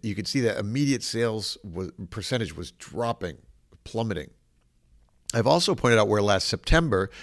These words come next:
the immediate sales, uh, rate was at its low point, exactly when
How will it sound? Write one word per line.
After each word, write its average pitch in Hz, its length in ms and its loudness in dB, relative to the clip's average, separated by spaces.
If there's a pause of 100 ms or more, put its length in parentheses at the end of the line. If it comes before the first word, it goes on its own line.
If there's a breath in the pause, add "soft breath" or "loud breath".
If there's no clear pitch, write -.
(160 loud breath)
the 113 160 2
immediate 107 420 0
sales, 92 600 -2 (560 soft breath)
uh, 92 140 -2
rate 95 460 0 (280 soft breath)
was 110 200 2
at 104 140 4
its - 180 -6
low 107 280 4
point, 127 200 2
exactly 170 440 0
when 127 420 0